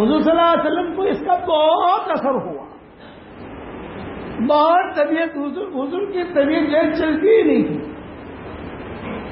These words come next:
یہ تین مرتد ہوئے تھے بڑے بڑے، جنہوں نے دھمال کی تھی۔ ایک عبداللہ بن سرا تھے،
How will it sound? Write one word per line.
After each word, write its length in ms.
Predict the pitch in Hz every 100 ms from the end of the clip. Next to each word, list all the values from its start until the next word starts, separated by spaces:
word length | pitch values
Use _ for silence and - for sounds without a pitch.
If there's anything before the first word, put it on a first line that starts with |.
| - - -
یہ 120 | - 277
تین 500 | 277 302 392 415 349
مرتد 320 | 330 330 320
ہوئے 220 | 277 302
تھے 120 | 302
بڑے 240 | 285 269 262
بڑے، 240 | 262 254
جنہوں 240 | 247 254
نے 100 | 269
دھمال 360 | 220 170 196 233
کی 200 | 185 180 156
تھی۔ 200 | 175 240
ایک 140 | 262 - - - - - - -
عبداللہ 320 | 190 196 262 262
بن 300 | 254 262 269
سرا 280 | 240 262 285
تھے، 120 | 277